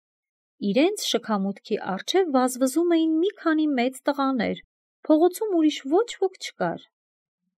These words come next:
Քանի դեռ տղաները կռվում էին, մանչուկը հետաքրքրությամբ հետևում էր նրանց, բայց դժբախտաբար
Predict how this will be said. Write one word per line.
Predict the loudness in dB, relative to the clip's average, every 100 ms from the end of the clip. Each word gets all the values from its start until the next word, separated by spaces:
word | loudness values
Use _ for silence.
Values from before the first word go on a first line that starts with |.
| 0
Քանի | 4 6
դեռ | 6 4
տղաները | 4 0 0 0 0 -2
կռվում | -4 -4 0 2
էին, | 2 0 -4 _ -20 _ -4
մանչուկը | -2 0 0 2 4
հետաքրքրությամբ | 2 2 0 -2 -14 -10 -6 -2 -2 -2
հետևում | -4 0 -2 -2 -4
էր | -2
նրանց, | -2 -2 -4 -10 -18 _ _ _ _ 0
բայց | 4 4 2
դժբախտաբար | -4 0 0 -2 -4 0 4 4 4